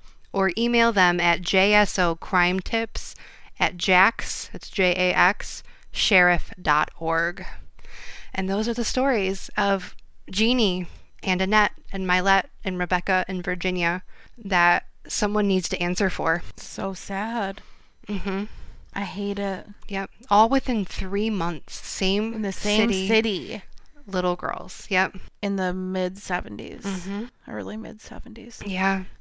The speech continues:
Speaker 2: Ugh.
Speaker 1: Just wild.
Speaker 2: I hate that. I, it, anytime I hear about little girls or little bo-, like, children
Speaker 1: Mm-hmm.
Speaker 2: in general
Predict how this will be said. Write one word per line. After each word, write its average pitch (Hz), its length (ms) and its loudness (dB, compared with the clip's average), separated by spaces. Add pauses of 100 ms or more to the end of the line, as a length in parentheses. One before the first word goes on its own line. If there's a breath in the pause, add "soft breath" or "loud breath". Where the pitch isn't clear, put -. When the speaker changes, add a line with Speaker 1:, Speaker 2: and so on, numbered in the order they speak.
Speaker 2:
Ugh. 208 440 2 (360 loud breath)
Speaker 1:
Just - 260 -6
wild. 190 460 -4 (320)
Speaker 2:
I 214 60 -4
hate 185 460 -4
that. 185 320 -2
I, 202 220 -2 (120)
it, 208 240 2
anytime 214 480 6
I 180 100 4
hear 185 220 4
about 170 280 4
little 175 180 2
girls 165 540 2 (320 loud breath)
or 180 140 4
little 175 160 6
bo-, 180 120 2
like, 196 200 4
children 233 480 8
Speaker 1:
Mm-hmm. 185 380 0
Speaker 2:
in 196 120 4
general 175 540 4